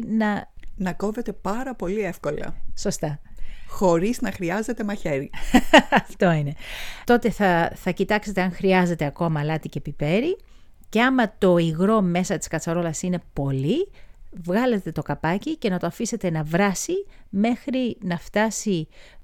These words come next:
Speaker 1: η σάλτσα, να πήξει η σάλτσα όπως θέλετε. Εξαρτάται τι θα κάνετε τώρα με το κοκκινιστό.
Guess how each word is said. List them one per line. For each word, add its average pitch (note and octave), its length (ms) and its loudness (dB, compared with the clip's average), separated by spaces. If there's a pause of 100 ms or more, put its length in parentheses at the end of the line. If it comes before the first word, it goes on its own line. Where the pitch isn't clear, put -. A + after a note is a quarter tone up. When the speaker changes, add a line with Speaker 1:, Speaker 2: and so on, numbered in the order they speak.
Speaker 1:
η G3 80 -4
σάλτσα, B3 680 0
να F#3 140 2
πήξει - 400 -4
η F3+ 40 -2
σάλτσα B3 640 -2
όπως A3+ 320 -4
θέλετε. D3 460 -2 (260)
Εξαρτάται A#3 540 0
τι D4+ 140 -2
θα - 100 4
κάνετε G3+ 360 4
τώρα B3 240 0
με D4 100 -2
το A3 100 -2
κοκκινιστό. E3+ 720 0